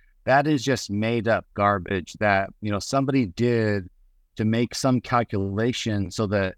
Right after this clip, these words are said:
you have to believe that the way they got to what Y is, what the average R view, all of this is this overcomplication. I think what the trainees are trying to understand is, like, I, I just, I wanna, I wanna feel like it's fair, but they don't know what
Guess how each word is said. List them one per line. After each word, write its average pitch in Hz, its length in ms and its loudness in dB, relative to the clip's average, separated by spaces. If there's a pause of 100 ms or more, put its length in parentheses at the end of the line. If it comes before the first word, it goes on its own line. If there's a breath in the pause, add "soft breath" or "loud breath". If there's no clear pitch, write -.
you 107 140 -2
have 120 220 0
to 113 160 -2
believe 113 460 0
that 110 140 -2
the 107 80 -4
way 117 200 -2
they 104 180 -2
got 110 360 0
to 110 120 -4
what 101 340 0
Y 107 340 2
is, 107 380 -2
what 101 180 -8
the 101 120 0
average 104 300 2
R 107 100 2
view, 104 200 -4 (420)
all 156 220 2
of 127 120 -2
this 131 240 0
is 117 100 -2
this 95 160 -6 (120)
overcomplication. 110 1200 -2
I 98 80 0
think 113 360 -2 (520)
what 117 300 0
the 110 360 0
trainees 147 480 0
are 131 80 2
trying 135 460 -2
to 120 100 -2
understand 113 480 0
is, 92 100 -4
like, 101 220 0
I, 117 240 -2
I 127 80 -4
just, - 380 0 (160)
I 117 100 0
wanna, 123 480 0 (160)
I 117 80 -4
wanna 120 280 -2
feel 131 180 -2
like 113 200 2
it's - 180 -6
fair, 101 240 -2
but 90 180 -6
they 143 80 0
don't 143 220 2
know 131 160 2
what 127 180 -2